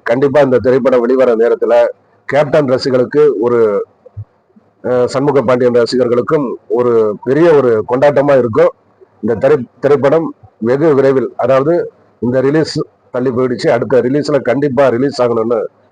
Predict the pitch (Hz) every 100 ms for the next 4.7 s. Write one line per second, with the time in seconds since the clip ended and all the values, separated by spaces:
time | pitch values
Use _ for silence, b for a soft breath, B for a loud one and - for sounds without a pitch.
0 | _ 113 113 95 127 131 120 98 - _
1 | _ _ _ _ _ - 120 123 113 127
2 | 127 120 147 139 - - _ _ - 117
3 | 110 139 135 139 151 127 156 139 151 151
4 | 123 117 113 120 123 151